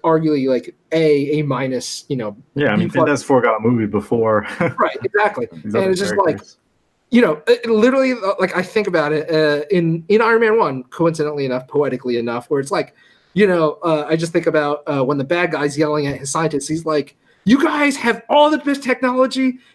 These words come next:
Speaker 1: and fucking Tony Stark built a nuclear reactor in a fucking cave with a box of scraps." It's like,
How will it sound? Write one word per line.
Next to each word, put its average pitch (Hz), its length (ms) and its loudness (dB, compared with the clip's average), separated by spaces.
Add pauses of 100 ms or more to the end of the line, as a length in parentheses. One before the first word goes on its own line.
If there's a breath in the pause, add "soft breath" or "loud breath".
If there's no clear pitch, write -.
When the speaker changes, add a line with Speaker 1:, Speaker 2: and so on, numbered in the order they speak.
(120 loud breath)
Speaker 1:
and 202 300 0
fucking 262 260 0
Tony 302 240 2
Stark 269 320 0
built 262 220 2
a 180 120 2
nuclear 277 380 2
reactor 262 560 0 (340 soft breath)
in 285 120 2
a 247 80 0
fucking 294 340 0
cave 302 320 2
with 220 120 -2
a - 120 -10 (140)
box 262 240 -4
of 294 80 -8
scraps." - 500 -2
It's 220 140 -8
like, 196 200 -2